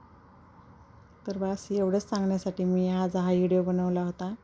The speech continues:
तर माझा व्हिडिओ कसा वाटला ते मला कमेंटद्वारे कळवा आणि माझ्या चॅनलवर क-, जर तुम्ही नवीन असाल तर माझ्या चॅनलला सबस्क्राईब करा.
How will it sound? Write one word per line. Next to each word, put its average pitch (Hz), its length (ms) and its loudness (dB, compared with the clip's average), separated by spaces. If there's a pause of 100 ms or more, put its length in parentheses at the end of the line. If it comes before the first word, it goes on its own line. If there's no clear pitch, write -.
(500)
तर 190 100 0
माझा 185 300 2
व्हिडिओ 185 280 2 (100)
कसा 196 280 -4
वाटला 180 380 0 (520)
ते 196 60 -2
मला 185 220 2
कमेंटद्वारे 185 640 0
कळवा 185 480 0 (160)
आणि 185 220 -2
माझ्या 180 280 0
चॅनलवर 185 540 0
क-, 180 120 -6
जर 175 220 0
तुम्ही 180 320 0
नवीन 180 360 0
असाल 185 380 -2 (100)
तर 190 100 0
माझ्या 180 300 0
चॅनलला 180 500 0
सबस्क्राईब 180 500 -2 (140)
करा. 180 200 0